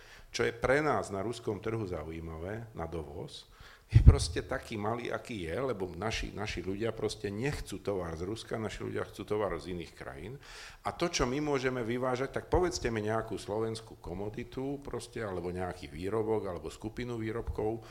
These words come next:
ktorú my by sme chceli uplatniť na ruskom trhu, na, po ktorej by bol záujem a proste, že by si to v Rusku niekto kupoval.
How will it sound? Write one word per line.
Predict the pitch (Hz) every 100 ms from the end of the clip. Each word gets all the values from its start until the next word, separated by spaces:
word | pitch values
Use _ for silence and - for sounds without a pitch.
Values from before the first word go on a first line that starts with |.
| - - - -
ktorú | 147 143
my | 135
by | 143
sme | 117 107 -
chceli | - 104 113 123 123 - -
uplatniť | 117 123 143 139 131 104
na | 95
ruskom | 107 110 - 85
trhu, | 95 92 117
na, | 135 117 95 98
po | -
ktorej | - - 123 117
by | 107
bol | 95 80
záujem | 82 90 107 123 123 123 110
a | 101
proste, | - 101 - 92
že | 95
by | 95
si | - -
to | 85
v | 82 95
Rusku | - 101
niekto | 92 87 92
kupoval. | - - 78 - -